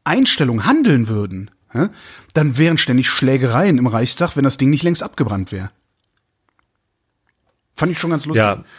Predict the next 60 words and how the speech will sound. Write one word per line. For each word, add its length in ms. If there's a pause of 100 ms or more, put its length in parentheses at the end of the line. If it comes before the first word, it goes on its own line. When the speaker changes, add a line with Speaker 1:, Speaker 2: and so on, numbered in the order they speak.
(160)
Speaker 1:
Aber 160
ist 80
Speaker 2:
äh, 60
Speaker 1:
halt 100
auch 80
Speaker 2:
ich 60
hab 60
Speaker 1:
wieder 120
so 60
eine 100
Speaker 2:
gerade 140
mal 40
Speaker 1:
Spitzfindigkeit. 560
Natürlich 380
in-, 100
Integrität, 640
wenn 60
man's 120
dann 120
nicht 200
vulgär 300
betrachtet, 420 (420)
umfasst 400
Integrität 520
natürlich 340
auch 80
noch, 80
dass 160
du 60
die 80
Integrität 500 (220)
der 220
anderen 580 (380)
respektierst. 680
Und 120
das 100
ist 100
natürlich 300
das, 200
was 160
die 200
A 140
F 100
D 120
Speaker 2:
Also 80
Speaker 1:
überhaupt 240
Speaker 2:
die 40
Speaker 1:
nicht 80
macht. 120
Speaker 2:
Unverletzlichkeit 580
einer. 200 (260)
Ich 80
habe 80
gerade 160
mal 100
Integrität 500
in 80
Google 240
eingegeben. 640
Ähm, 520